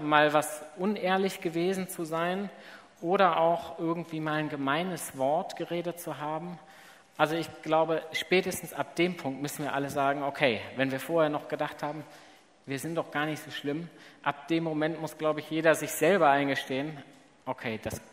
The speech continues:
kann ich einfach nicht halten. Das kann ich aus meiner Kraft niemals alles bewerkstelligen. Und es ist auch gut, dass wir uns das sagen, weil erst dann wird dieses Erlösungswerk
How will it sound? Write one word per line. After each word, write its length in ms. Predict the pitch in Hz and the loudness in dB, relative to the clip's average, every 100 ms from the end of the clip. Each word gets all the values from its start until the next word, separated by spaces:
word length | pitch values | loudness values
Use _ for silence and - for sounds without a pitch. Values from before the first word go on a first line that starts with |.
| - | -6
kann 200 | - 170 | 0 2
ich 160 | 170 139 | 0 -6
einfach 300 | 139 - 147 | -6 -6 -8
nicht 180 | 156 | -6
halten. 380 | 175 175 - 92 - - _ _ _ _ | -4 -4 -6 -12 -16 -20 _ _ _ _
Das 240 | - - - | -8 -8 -4
kann 260 | 151 170 156 | -2 -2 -2
ich 140 | 175 180 - - | -6 -6 -8 -4
aus 260 | 135 - - - | -2 -2 -8 -4
meiner 300 | 135 135 131 | 2 2 2
Kraft 300 | - 127 - - | -2 -8 -8 -14
niemals 800 | 127 131 160 165 139 127 135 - | -8 -6 -6 -6 -2 -2 -4 -6
alles 300 | - 117 120 - - - - - | -2 -2 -2 -6 -14 -20 -18 -12
bewerkstelligen. 760 | 113 117 - - 92 87 95 - - - - - - - | -4 -4 -6 -10 -12 -14 -16 -20 -20 -20 -20 -20 -16 -2
Und 140 | 208 | 2
es 80 | 254 | 2
ist 80 | 254 | 2
auch 140 | 220 | 2
gut, 180 | 302 294 | 0 0
dass 180 | 202 - | 0 0
wir 120 | 156 | 0
uns 120 | 127 | 0
das 180 | 131 - | -4 -4
sagen, 360 | 127 117 117 110 - - - | -2 -2 -2 -8 -14 -16 0
weil 160 | 151 | 0
erst 360 | - 165 - - | 2 -2 -4 0
dann 320 | 165 208 165 | 2 2 -4
wird 160 | 139 143 | -6 -4
dieses 340 | 143 135 - | -6 -6 -8
Erlösungswerk 1000 | - 131 165 233 170 120 - 110 107 127 | -6 -2 0 -2 -4 -8 -8 -4 -2 -2